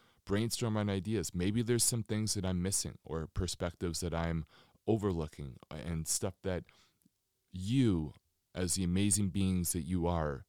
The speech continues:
may have to share with me. I'm open to hearing and exploring all possibilities. So please reach out.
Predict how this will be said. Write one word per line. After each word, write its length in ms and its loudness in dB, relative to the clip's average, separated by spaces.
may 180 0
have 320 -4
to 80 -6
share 340 0
with 260 -2
me. 340 0
I'm 220 0
open 320 0
to 120 -6
hearing 420 -2
and 120 0
exploring 560 -2
all 240 0
possibilities. 960 -6
So 120 -6
please 320 -2
reach 240 0
out. 180 2